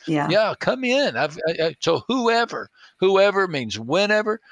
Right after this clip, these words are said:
Speaker 2: whoever means however. Uh, you know, if you're covered in the mud of the prodigal son's, uh, pig pen, however
Speaker 1: Mm-hmm.
Speaker 2: God finds you,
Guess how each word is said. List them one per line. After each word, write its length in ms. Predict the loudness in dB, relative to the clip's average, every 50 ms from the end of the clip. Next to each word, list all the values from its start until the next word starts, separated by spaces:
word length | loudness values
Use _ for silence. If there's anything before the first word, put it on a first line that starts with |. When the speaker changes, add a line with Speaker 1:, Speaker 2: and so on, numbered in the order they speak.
| -18 _ 0
Speaker 2:
whoever 300 | 2 2 2 2 2 -2
means 280 | -2 -2 -4 -6 -8 -4
however. 640 | -2 0 2 2 2 2 0 0 -2 -6 -12 -12 _ _ _ _ _ _ _ _ -2
Uh, 280 | -2 0 0 0 -2 -4
you 280 | -6 -8 -8 -6 -6 -4
know, 100 | -4 -4
if 140 | -4 -4 -8
you're 120 | -10 -8
covered 420 | -6 -2 -2 -2 0 0 -2 -2 -2
in 120 | -4 -4
the 80 | -4 -6
mud 380 | -2 0 2 2 2 2 0
of 120 | -2 -6 -8
the 100 | -10 -12
prodigal 680 | -4 -2 0 0 2 0 -2 -4 -4 -4 -4 -4 -8 _ _ _ _ _ _ -12
son's, 680 | -10 -6 -2 -2 0 0 -2 -4 -6 -10 -10 -10 -12 _ _ -4
uh, 180 | -2 -2 -2 -2
pig 340 | -2 -2 -2 -2 -2 -6 -12
pen, 220 | -12 -12 -12 -14 _ _ _ -20 -20 -14 -4
however 420 | 0 0 2 2 2 0 0 -2 -2
Speaker 1:
Mm-hmm. 80 | 0
Speaker 2:
God 280 | 0 0 -2 -2 -4 -8
finds 520 | -8 -6 -4 -4 -4 -4 -6 -6 -8 -10 -12
you, 100 | -14